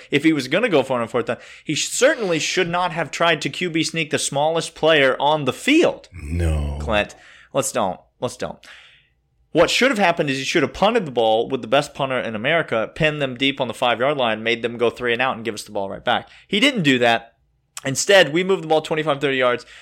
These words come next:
Speaker 1: get stopped on fourth down. Next drive, we move the ball fifty yards down the field, and we make a field goal. The next drive, we move the ball fifty-five yards down the field and get stopped on the goal line in the most infuriating play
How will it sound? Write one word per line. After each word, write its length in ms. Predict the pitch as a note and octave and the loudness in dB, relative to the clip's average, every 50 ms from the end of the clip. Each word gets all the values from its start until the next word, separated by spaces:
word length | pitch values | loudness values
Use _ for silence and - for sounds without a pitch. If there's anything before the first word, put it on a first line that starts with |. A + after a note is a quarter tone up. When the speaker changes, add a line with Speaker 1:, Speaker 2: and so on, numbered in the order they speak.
| - _ - | -16 _ -2
Speaker 1:
get 140 | C#3 B2+ | -2 -2
stopped 300 | - - - A#2+ A2+ - | -2 0 -2 -2 -2 -2
on 80 | A2+ G#2+ | -6 -8
fourth 220 | G2+ - G#2 G#2 | -6 -6 -8 -8
down. 140 | - - - _ - | -8 -12 -16 _ -6
Next 340 | - C#3 E3+ G#3 G3+ - - | 0 2 2 2 2 0 0
drive, 380 | - C3 G2+ D#2+ - - - _ _ _ _ _ _ _ - | 2 2 2 2 -2 -10 -20 _ _ _ _ _ _ _ 2
we 160 | D3+ F3 G3 | 4 4 6
move 240 | G3 G3 G3 E3+ D#3+ | 6 4 4 4 2
the 60 | D#3+ | 2
ball 200 | D3 D3+ C#3+ C3+ | 2 4 2 2
fifty 440 | - - - B3+ C4+ C4 - E3+ D#3 | 0 0 0 0 0 2 0 0 0
yards 340 | C3 A#2+ A2 G#2+ G#2+ G#2 - | 2 2 0 0 -2 -4 -4
down 200 | B2 A#2 A2 G#2+ | -4 -2 -2 -2
the 60 | G#2+ | -4
field, 460 | - - D#3+ E3+ F3 F3+ E3+ D#3+ - - _ _ - | -2 0 0 0 0 0 -2 -6 -8 -12 _ _ -4
and 200 | B2+ B2+ C3 C3 | -4 -4 -2 -2
we 100 | C#3+ C#3+ | -2 -2
make 220 | C#3+ C#3+ C#3 C#3 | 2 2 0 0
a 60 | - B2+ | 0 -6
field 340 | - - B3 D#4+ G#3 B2 | -4 -4 -2 -2 -2 -2
goal. 240 | G#2 F#2 - - _ _ _ - - - _ _ - | -2 -4 -6 -6 _ _ _ -20 -20 -20 _ _ -4
The 100 | D3 D#3 | -4 0
next 340 | F3 A3+ C4+ C4 C4 - - | 2 2 2 2 0 -4 -4
drive, 360 | - B2 G2 - - - - _ - | -2 -2 -2 -2 -4 -10 -14 _ -4
we 120 | D3 G3 | -2 -2
move 240 | A3+ A3+ G3 F3 D3 | 0 2 0 0 0
the 60 | C#3+ | 0
ball 180 | C3 C3+ C3 B2+ | 0 2 2 2
fifty-five 800 | - - F3+ E3 E3+ - F3 - - - A#3+ C4 C4+ C#4 C4+ G3+ | 2 0 -2 -2 -2 -4 -8 -6 -4 -4 -4 -2 -2 -4 -2 -2
yards 360 | D#3+ C3 B2 A#2 A2+ A2+ - | -2 -2 -2 -2 -4 -6 -6
down 240 | C3 B2 A2+ A2+ A2+ | -4 -2 -2 -2 -4
the 60 | G#2+ | -8
field 440 | - - C3 B2 B2+ C3 C#3 C#3+ - - | -8 -6 -4 -2 0 0 -2 -4 -6 -6
and 180 | - C#3 C#3 C#3 | -4 -4 -2 0
get 140 | D3 D3 D3 | 0 0 0
stopped 420 | - - - D#3 D#3 F3+ - - | -2 -4 0 0 0 0 -2 -4
on 120 | G#3 G3 F#3 | -4 -4 -4
the 80 | F#3 | -6
goal 300 | D#3 C#3 D3 D#3 E3+ E3+ | -4 0 0 2 2 2
line 380 | D#3 B2+ A#2+ B2 B2 B2+ C3 C3 | 2 2 2 2 0 -2 -4 -6
in 280 | - - C3 C3 C3 | -4 -4 -4 -4 -4
the 60 | B2 A#2+ | -6 -4
most 380 | A#2+ B2 C3+ D3+ D3+ - - | 0 2 2 2 0 0 -4
infuriating 800 | D#3 D3+ C#3+ - - C3+ B2+ B2+ B2+ B2 A#2+ A#2 A2+ A2+ A2+ G#2+ | -6 -6 -6 -4 -2 0 2 2 2 2 0 0 -2 -2 -6 -12
play 480 | - - A#2 A2 G#2 G2+ G2+ G2 F#2+ | -10 -6 -2 0 0 0 0 -2 -4